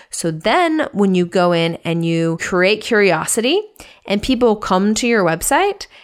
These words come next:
and maybe they leave, they read an article and leave, you can turn around in Facebook and say, "Hey, Facebook, everybody who came to my website in the last thirty days, please show them an ad." And in theory,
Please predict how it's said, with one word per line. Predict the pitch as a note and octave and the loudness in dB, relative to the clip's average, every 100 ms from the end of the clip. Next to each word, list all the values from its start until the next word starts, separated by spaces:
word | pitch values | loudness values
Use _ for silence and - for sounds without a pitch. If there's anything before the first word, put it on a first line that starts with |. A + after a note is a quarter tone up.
| - | -6
and | - A3+ A3 | -2 0 2
maybe | E3+ F3+ | 2 2
they | A3 A#3+ | 2 2
leave, | G#3 F3+ | 2 0
they | F#3 D#3+ | 0 0
read | D#3 F3+ | 0 -2
an | G3+ | 0
article | E3 E3+ F3+ E3 | -2 -2 -2 -2
and | E3 | 0
leave, | G#3 A#3 F3+ - _ _ | 0 0 -2 -6 _ _
you | G3 | -6
can | F#3 F3+ | -2 -2
turn | - G3 G#3+ | 0 0 2
around | A3 G#3+ G#3+ | 2 2 0
in | G3+ | 0
Facebook | G#3 B3 - G3+ | 0 0 0 -2
and | G3+ | -2
say, | G3+ E3+ | -2 -2
"Hey, | E3+ D#3 | -2 -4
Facebook, | - A#3 D4+ - A3 A3+ - - - _ | -2 -4 -4 -4 -6 -6 -18 -20 -20 _
everybody | - D#4 E4+ E4+ D#4 C#4+ C4+ C4+ C4 | 0 0 0 0 2 2 2 2 0
who | |
came | A3 A#3+ A3 | 0 0 0
to | G#3+ | 0
my | G#3 F#3 | 0 2
website | F3+ F3 F#3+ F3 | 0 0 -2 -2
in | F3 | -2
the | E3+ | -2
last | E3 E3 F3 | 0 -2 -4
thirty | - F3+ F3+ E3 | -6 -4 -4 -6
days, | D3+ D#3 B3+ F4+ - - _ _ - - _ - | -4 -2 -2 -4 -8 -16 _ _ -20 -20 _ -6
please | C4 B3+ | 0 0
show | - A#3 | 2 0
them | G3+ G3 F#3+ | 0 0 0
an | D#3+ | 0
ad." | D3+ F#3 C#4+ D4+ - - | 0 0 -2 -6 -14 -6
And | F#3+ - | -4 -2
in | E3+ E3 _ | -6 -8 _
theory, | B3 F#4 C#4+ G3 A3 B3+ | 0 2 2 2 2 -2